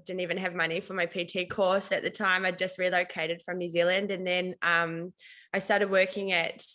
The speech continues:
the institute that I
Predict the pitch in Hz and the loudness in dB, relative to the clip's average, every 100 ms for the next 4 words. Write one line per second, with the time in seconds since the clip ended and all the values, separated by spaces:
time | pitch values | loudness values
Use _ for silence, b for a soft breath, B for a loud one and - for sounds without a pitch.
0 | - 185 170 170 - 180 - 196 - 170 | -2 4 6 4 2 -2 -6 -8 -2 -2
1 | 156 - 175 160 - - B B B _ | -2 -2 -2 -2 -4 -12 B B B _
2 | 175 165 165 | 2 4 2